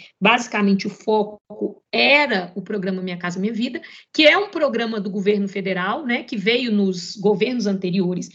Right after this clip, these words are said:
que visava atender e diminuir o déficit habitacional, principalmente nas faixas de renda mais baixas.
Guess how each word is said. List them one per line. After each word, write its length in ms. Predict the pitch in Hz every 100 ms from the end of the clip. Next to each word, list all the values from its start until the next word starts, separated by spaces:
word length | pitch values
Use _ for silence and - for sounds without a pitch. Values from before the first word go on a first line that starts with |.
| - - -
que 100 | 294
visava 1300 | 277 330 320 349 247 220 226 294 294 254 196 190 -
atender 840 | - 247 - 277 226 185 233 277
e 80 | 277
diminuir 720 | 240 294 294 262 233 240 302 -
o 80 | 285
déficit 500 | 208 226 247 - -
habitacional, 720 | 226 - 233 233 208 196 226
principalmente 920 | - 285 339 - 247 214 202 233 240 262
nas 180 | 247
faixas 400 | - 220 240 220
de 100 | 202
renda 320 | 208 185 202 214
mais 280 | 226 233
baixas. 580 | 190 156 135 - - -